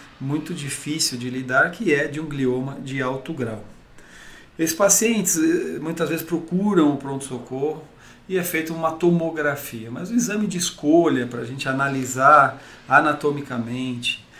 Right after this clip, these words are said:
a relação desse tumor com áreas eloquentes, bem como características radiológicas, como grau de necrose,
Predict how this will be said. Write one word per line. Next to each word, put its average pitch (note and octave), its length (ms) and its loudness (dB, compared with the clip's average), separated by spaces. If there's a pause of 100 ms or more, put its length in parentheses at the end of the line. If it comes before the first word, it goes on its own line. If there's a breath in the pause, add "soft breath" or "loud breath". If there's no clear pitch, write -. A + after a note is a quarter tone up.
(180 loud breath)
a B2 80 -8
relação C3+ 500 2
desse D3+ 240 -2
tumor C#3 400 -4
com C3 140 -4
áreas C3+ 260 -2
eloquentes, B2 640 -6
bem E3+ 220 -4
como D3+ 260 0
características D3 1040 0
radiológicas, C3+ 920 -2
como B2+ 200 -8
grau C#3 240 2
de D3 140 -6
necrose, B2+ 760 -6